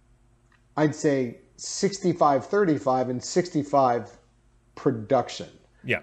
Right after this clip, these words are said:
Speaker 1: Because not only, he can do some stuff. He can handle the ball, like, solidly as a point guard. He passes the ball. He has vision.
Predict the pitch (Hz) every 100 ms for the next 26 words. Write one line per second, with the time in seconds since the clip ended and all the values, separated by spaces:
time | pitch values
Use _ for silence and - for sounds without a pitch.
0 | _ 160 160 180 156 143 160 190 196 190
1 | 180 185 170 165 - _ _ - 196 208
2 | 185 220 233 180 156 - 190 151 - -
3 | - _ _ _ _ 185 185 185 139 185
4 | 254 247 170 151 151 147 143 - 165 143
5 | - - - - - - 165 160 196 175
6 | 180 175 170 - 143 - 147 143 139 131
7 | 131 135 139 143 180 180 180 147 135 139
8 | 135 135 131 117 110 151 143 143 127